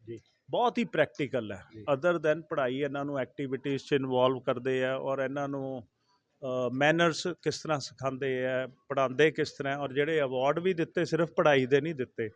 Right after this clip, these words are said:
Speaker 1: ਜੀ।
Speaker 2: ਇਹ ਸਭ ਚੀਜ਼ਾਂ ਦਿੱਤੇ, ਨਿਊਟ੍ਰੀਸ਼ਨ 'ਤੇ ਵੀ ਖਾਂਦੇ ਕੀ ਹੈ ਔਰ ਕਲੀਨਲੀਨੈਸ ਕਿੰਨੀ ਹੈ, ਅਹ, ਕਿੰਨੇ ਪਾਰਟੀਕੂਲਰ ਹੈ ਸਕੂਲਾਂ 'ਚ ਅਟੈਂਡੈਂਸ 'ਤੇ।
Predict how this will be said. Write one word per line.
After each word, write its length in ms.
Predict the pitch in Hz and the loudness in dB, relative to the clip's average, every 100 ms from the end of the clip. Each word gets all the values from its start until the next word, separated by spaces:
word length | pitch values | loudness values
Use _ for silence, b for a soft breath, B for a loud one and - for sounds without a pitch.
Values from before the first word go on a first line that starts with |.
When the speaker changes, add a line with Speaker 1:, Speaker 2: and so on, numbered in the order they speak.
| 110 | -14
Speaker 1:
ਜੀ। 140 | 110 - | -14 -10
Speaker 2:
ਇਹ 60 | 156 | -6
ਸਭ 260 | - 202 | 0 0
ਚੀਜ਼ਾਂ 420 | 190 180 160 165 | 0 -6 -2 -4
ਦਿੱਤੇ, 360 | 151 131 - 143 | -4 -6 -4 -4
ਨਿਊਟ੍ਰੀਸ਼ਨ 680 | 135 139 139 147 139 - 151 | -2 -4 -2 -4 -4 -2 -2
'ਤੇ 160 | 143 147 | 0 -2
ਵੀ 120 | 147 | -2
ਖਾਂਦੇ 420 | - 131 135 139 | -6 -4 -2 -2
ਕੀ 280 | 127 139 143 | -4 -8 -8
ਹੈ 140 | 135 - b b b - | -8 -14 b b b 2
ਔਰ 180 | 156 151 151 147 147 143 139 120 | 4 6 6 4 4 2 -2 -2
ਕਲੀਨਲੀਨੈਸ 720 | 160 165 165 160 151 147 131 | 0 0 2 0 4 2 2
ਕਿੰਨੀ 460 | - 139 143 147 143 | -4 -4 -2 0 0
ਹੈ, 200 | 143 139 b b b _ 208 | -2 -6 b b b _ -4
ਅਹ, 680 | 143 135 127 127 123 127 127 - | 0 2 4 2 2 0 -4 -2
ਕਿੰਨੇ 260 | 156 165 165 | 2 4 4
ਪਾਰਟੀਕੂਲਰ 640 | 156 139 160 135 147 143 | 4 4 2 2 4 6
ਹੈ 80 | 139 | 4
ਸਕੂਲਾਂ 600 | - 143 139 139 131 131 | 2 -4 0 0 0 0
'ਚ 120 | 139 | -4
ਅਟੈਂਡੈਂਸ 580 | 123 139 151 160 147 - | 2 2 4 4 2 0
'ਤੇ। 240 | 143 | -2